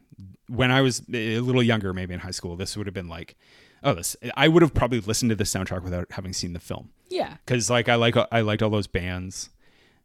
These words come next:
Speaker 1: I mean, I still, I'm not, like, against them or anything like that. They're definitely, it's definitely capturing a certain time of, like, emo, pop, punk music kind of
Speaker 2: Totally.
Speaker 1: thing.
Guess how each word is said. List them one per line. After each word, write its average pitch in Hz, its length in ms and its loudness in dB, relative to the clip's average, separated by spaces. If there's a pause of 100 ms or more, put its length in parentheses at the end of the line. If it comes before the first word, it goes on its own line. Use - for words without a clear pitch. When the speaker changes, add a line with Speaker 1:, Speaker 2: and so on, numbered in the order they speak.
(120)
Speaker 1:
I 107 120 -2
mean, 101 420 -4
I 107 100 -2
still, 120 380 4
I'm 110 140 0
not, 104 240 0
like, 90 240 -2 (420)
against 98 380 -4
them 87 180 -8
or 90 40 -6
anything 90 300 -10
like 85 140 -10
that. 90 160 -10
They're 113 100 0
definitely, 120 580 -2
it's - 200 -8
definitely 113 300 0
capturing 101 440 -4
a 95 60 -6
certain 101 320 -4
time 92 260 -10
of, 90 100 -8
like, 92 240 -8
emo, 131 400 2
pop, - 540 -8
punk 87 280 -10 (260)
music 85 340 -14 (180)
kind 208 180 2
of 180 60 -2
Speaker 2:
Totally. - 180 -8
Speaker 1:
thing. - 20 -20